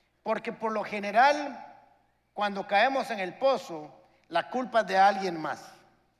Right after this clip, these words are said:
Aquí no hay nadie así, eso solo sucede en otro país. A mí nunca me pasa, pero siempre culpamos a los demás. Pero la primera lección en el pozo es hacernos la pregunta correcta,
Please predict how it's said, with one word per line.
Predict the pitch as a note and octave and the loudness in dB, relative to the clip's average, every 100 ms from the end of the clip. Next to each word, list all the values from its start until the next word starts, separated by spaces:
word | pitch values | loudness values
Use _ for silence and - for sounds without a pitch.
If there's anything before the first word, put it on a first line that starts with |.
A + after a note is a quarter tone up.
| _ _ _ _ _ _ _ _ - | _ _ _ _ _ _ _ _ -10
Aquí | D3+ B3+ | -6 -2
no | C4+ | 0
hay | B3+ | 2
nadie | B3+ A3 | 2 2
así, | - A3 C3+ | -2 -6 -8
eso | D#3 G#3 | -10 -12
solo | G3+ A3+ A3+ A3 D#3+ | -8 -4 -2 -2 -4
sucede | F3 F3 G#3+ | -8 -6 -6
en | G#3+ | -6
otro | G3+ G3+ | -8 -8
país. | - E3 D#3+ - - _ _ _ _ _ _ _ _ _ _ _ _ | -4 -4 -6 -12 -20 _ _ _ _ _ _ _ _ _ _ _ _
A | C#3 | -6
mí | D3+ G#3+ | -4 -2
nunca | B3 A3 G#3+ | -2 -2 -2
me | G3 | 0
pasa, | F3 D#3+ - - - - - _ _ _ _ _ _ | 4 2 2 -12 -14 -20 -20 _ _ _ _ _ _
pero | F#3 F#3 | -4 -2
siempre | F3 A#3 C#4 C#4+ C#4+ B3 - - - - _ _ _ - | 0 0 2 4 4 2 -4 -14 -18 -20 _ _ _ -12
culpamos | G3 D#3+ A#3+ G#3+ | -4 2 4 4
a | D3 | -2
los | F3 | -4
demás. | D3 B2 G#2+ - - _ _ _ _ _ _ - | -6 -10 -12 -18 -20 _ _ _ _ _ _ -8
Pero | G#3 | 0
la | G#3 G3+ | 2 2
primera | A3+ C4 D#4 | 2 4 6
lección | D4+ C#4+ B3+ C#4 | 4 2 0 0
en | C4 | 0
el | G#3 F3 | -4 -6
pozo | - B3+ G3 - C3 A#2+ _ _ _ _ _ | -2 -2 -2 -8 -14 -16 _ _ _ _ _
es | G#3 G#3+ | -8 -2
hacernos | A#3 A#3 A#3+ A#3 | -2 0 0 0
la | G#3 | 0
pregunta | F#3+ F#3 G#3+ G3 | -2 -8 -4 -6
correcta, | - E3+ D3 - - | -6 -8 -8 -10 -20